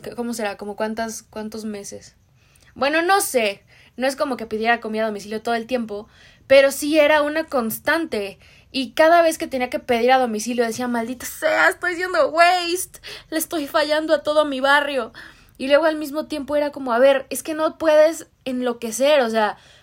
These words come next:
no puedes tratar de ser zero waste a la perfección cuando todo está cambiando y cuando tenemos que adaptarnos y cuando estás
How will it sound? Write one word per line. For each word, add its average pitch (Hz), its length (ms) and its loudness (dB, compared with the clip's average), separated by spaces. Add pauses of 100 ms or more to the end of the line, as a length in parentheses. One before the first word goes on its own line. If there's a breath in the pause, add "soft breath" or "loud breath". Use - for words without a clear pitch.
(140 soft breath)
no 285 220 0
puedes 339 320 0
tratar 262 440 2
de 285 140 -2
ser 254 340 0
zero 269 300 0
waste 247 380 0
a - 20 0
la 220 140 -2
perfección 214 580 -6
cuando 233 320 -4
todo 262 300 2
está 269 260 -2
cambiando 254 640 -4 (380 loud breath)
y 247 100 -6
cuando 247 320 -2
tenemos 247 400 -2
que 285 80 0
adaptarnos 233 840 0
y 226 60 -10
cuando 220 200 -6
estás 269 460 2